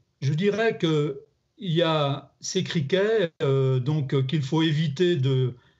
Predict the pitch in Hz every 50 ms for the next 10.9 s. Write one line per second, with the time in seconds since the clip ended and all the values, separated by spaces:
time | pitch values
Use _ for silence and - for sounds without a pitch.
0 | _ - 120 113 117 143 135 131 127 127 131 - 131 139 139 - - - 180 143
1 | 160 165 165 170 170 175 165 156 147 139 - - 175 151 147 135 135 160 143 131
2 | 131 - 151 147 131 - - 226 247 240 180 156 139 127 123 131 - - - -
3 | - _ _ _ _ _ - 196 190 196 208 220 214 214 196 190 180 - - 220
4 | 220 214 196 175 151 143 135 131 - - _ _ _ _ _ - 202 180 - -
5 | 180 131 - - - - 208 202 190 156 180 185 185 175 - - - 156 139 131
6 | 131 - 185 170 151 170 170 165 160 139 127 - - - 165 170 165 156 147 127
7 | 139 135 135 131 131 120 120 151 143 139 156 147 - - 165 - - - 147 131
8 | - - 156 156 131 - 165 - - - - 165 165 156 131 127 - - - _
9 | _ _ _ _ _ _ _ _ _ - 175 180 180 175 147 160 151 147 135 127
10 | 143 135 - - - 151 151 160 165 165 160 156 143 135 131 131 127